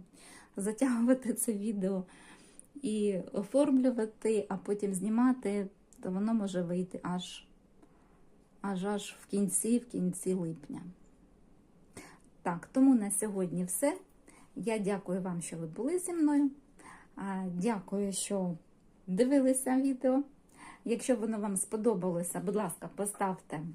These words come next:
вподобайку. А, напишіть коментар, е, що вам сподобалося, що б ви хотіли бачити в моїх відео.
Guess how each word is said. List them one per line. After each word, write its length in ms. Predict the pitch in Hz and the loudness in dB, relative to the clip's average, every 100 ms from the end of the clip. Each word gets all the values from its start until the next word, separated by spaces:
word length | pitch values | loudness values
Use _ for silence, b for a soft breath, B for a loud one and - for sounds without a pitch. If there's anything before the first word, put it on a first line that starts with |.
| - _ - - - - - - - | -14 _ -20 -20 -20 -20 -20 -20 -16
вподобайку. 960 | - - 240 226 196 185 180 180 - 254 - B B B B | -16 -4 0 2 2 2 0 -2 -4 -6 -8 B B B B
А, 240 | - 196 190 | -4 0 2
напишіть 600 | 208 226 262 - 311 - | 0 2 0 0 -2 2
коментар, 720 | 254 233 196 151 - 170 180 - - - | 4 6 2 -2 -4 -4 -6 -12 -14 -8
е, 160 | 190 190 | -4 -2
що 220 | - 277 | 0 4
вам 160 | 285 269 | 6 4
сподобалося, 1120 | - 214 190 190 160 202 208 208 - 202 208 | 2 -2 0 0 0 0 0 0 -2 -2 -4
що 400 | - - 247 254 | -6 -6 -2 -2
б 100 | 220 | -2
ви 180 | 196 | -6
хотіли 460 | 214 208 202 202 190 | -4 -6 -4 -4 -4
бачити 580 | 151 165 165 - 196 214 | -4 -6 -6 -8 -6 -6
в 80 | 214 | -4
моїх 400 | 220 220 226 233 | -6 -8 -10 -8
відео. 360 | 220 208 233 | -6 -4 -4